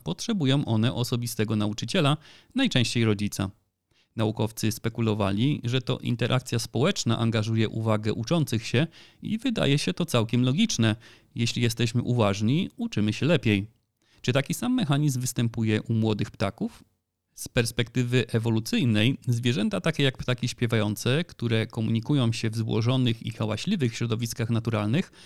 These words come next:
muszą rozwinąć jakieś mechanizmy pozwalające im rozpoznać, od kogo mają się uczyć konkretnych dźwięków, aby w dorosłym życiu mogły je używać w celu przetrwania i rozmnażania się.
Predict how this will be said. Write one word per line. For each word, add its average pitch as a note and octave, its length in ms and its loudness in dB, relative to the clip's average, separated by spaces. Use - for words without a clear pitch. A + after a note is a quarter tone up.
muszą C#3 360 4
rozwinąć A2+ 480 2
jakieś A2+ 280 0
mechanizmy B2 600 2
pozwalające F#3+ 580 0
im D3 220 -2
rozpoznać, C#3+ 720 -2
od B2+ 180 -2
kogo C3+ 420 2
mają B2+ 260 2
się - 200 -4
uczyć A#2+ 360 -4
konkretnych A2+ 560 0
dźwięków, B2 520 0
aby A#3 220 0
w G#3 40 -2
dorosłym D#3+ 380 2
życiu B2+ 320 0
mogły A#2 360 2
je A2 120 4
używać A#2 560 0
w - 140 -18
celu A3+ 240 -4
przetrwania A2+ 720 -2
i A#2 220 -2
rozmnażania D#3 600 4
się. A2 200 -4